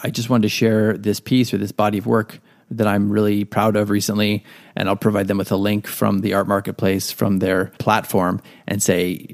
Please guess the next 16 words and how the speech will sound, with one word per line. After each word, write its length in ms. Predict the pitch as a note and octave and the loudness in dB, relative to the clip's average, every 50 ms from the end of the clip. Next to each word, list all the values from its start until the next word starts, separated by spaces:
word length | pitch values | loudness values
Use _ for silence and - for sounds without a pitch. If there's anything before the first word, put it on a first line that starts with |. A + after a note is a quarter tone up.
| - | -8
"Just 260 | A#2 - G#2+ - - | -6 -4 -4 -4 -4
was 180 | - A2 - - - - - | -6 -6 -6 -8 -10 -14 -8
wondering 460 | - A#2+ B2 A#2+ A#2 A2+ A2+ A2 G#2+ | -2 2 4 4 6 6 4 4 2
if 340 | G#2 G#2 - - - - - - _ | 2 0 -2 -6 -12 -16 -18 -18 _
you'd 200 | - A#2 A2+ G2+ | -10 -8 -4 -2
be 100 | G#2+ G#2+ | 0 0
interested, 380 | G#2 F#2 - - A2 G#2+ G#2 | 0 -2 0 2 2 2 4
or 120 | G2+ G2 F#2+ | 2 0 0
the 80 | - | -2
curators 640 | - - - A2 G#2 G#2 G2 G2 G2 F#2+ F#2 F#2 - | -4 -2 0 2 2 4 2 2 0 0 -2 -4 -6
on 100 | - F#2+ | -6 -6
the 60 | G2 | -6
platform 360 | - - G2 F#2 F#2 - G#2 G#2 | -2 -2 -2 -2 -2 -2 -4 -4
would 100 | A2 G#2+ | -4 -4
be 120 | A#2+ - | -6 -8
interested 500 | G#2+ G#2 G2+ F#2+ - - G2 F#2+ F#2+ - | -8 -8 -10 -6 -4 -2 -2 -2 -4 -8